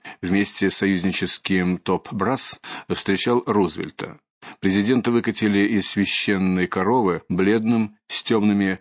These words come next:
подглазьями, что называется, не жилец.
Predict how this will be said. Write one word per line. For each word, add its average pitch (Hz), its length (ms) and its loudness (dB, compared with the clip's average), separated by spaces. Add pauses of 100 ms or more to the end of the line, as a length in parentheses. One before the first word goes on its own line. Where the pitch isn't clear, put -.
подглазьями, 92 840 0
что - 160 -6
называется, 92 760 -2 (300)
не 95 120 2
жилец. 92 600 -2